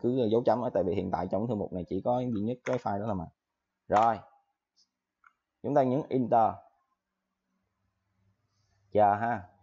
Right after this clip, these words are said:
Tại vì cái file này nó, nó, nó, nó to, cho nên là cũng phải mất thời gian. Ok. Như vậy là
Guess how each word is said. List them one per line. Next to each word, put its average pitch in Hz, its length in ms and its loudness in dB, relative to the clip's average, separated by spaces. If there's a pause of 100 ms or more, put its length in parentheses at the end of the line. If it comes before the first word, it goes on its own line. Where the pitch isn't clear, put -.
(340)
Tại 90 120 -2
vì 101 100 0
cái 131 140 -2
file 107 260 0
này 101 100 -4
nó, 113 180 -4
nó, 127 180 -4
nó, 127 140 -6
nó 127 140 -6
to, 110 520 2 (180)
cho - 80 -12
nên 98 160 -8
là 92 300 -8 (380)
cũng 98 160 -8
phải 101 80 -2
mất 127 180 -4
thời 98 120 -6
gian. 95 240 -4 (440)
Ok. 135 360 4 (540)
Như 156 160 2
vậy 117 220 4
là 113 520 2